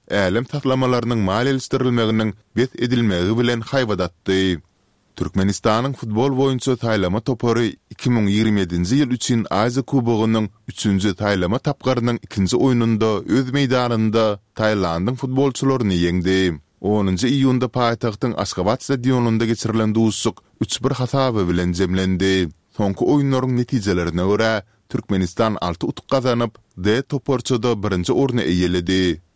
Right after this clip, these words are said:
Üç utukdan toplan Taýlandyň hem de Sri Lankanyň ýygyndy toporlary degişlilikde ikinji we üçünji orunlarda ýerleşdiler. Sanawyň iň aşaky ornunda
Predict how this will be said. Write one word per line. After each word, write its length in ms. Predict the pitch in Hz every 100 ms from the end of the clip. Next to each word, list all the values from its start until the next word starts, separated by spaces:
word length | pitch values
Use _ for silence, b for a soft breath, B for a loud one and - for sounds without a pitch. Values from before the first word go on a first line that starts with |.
| -
Üç 160 | - -
utukdan 440 | - - - 143 127
toplan 440 | 131 117 117 117
Taýlandyň 760 | 113 117 110 101 90 87 98 98 - _
hem 220 | 113 113
de 80 | 95
Sri 220 | - 92
Lankanyň 540 | 92 110 135 139 135 131
ýygyndy 320 | 127 107 98
toporlary 800 | 131 117 123 117 113 113 107 87 _ -
degişlilikde 800 | 104 101 - 98 95 - 127 131
ikinji 500 | - 113 98 90 123
we 100 | 127
üçünji 400 | 104 101 107 92 123
orunlarda 520 | 131 131 135 117 92
ýerleşdiler. 840 | 87 90 90 87 98 95 95 87 76 _ -
Sanawyň 580 | 104 107 95 92 85 80
iň 200 | 135 151 127
aşaky 360 | - 90 101
ornunda 600 | 127 120 120 113 110 107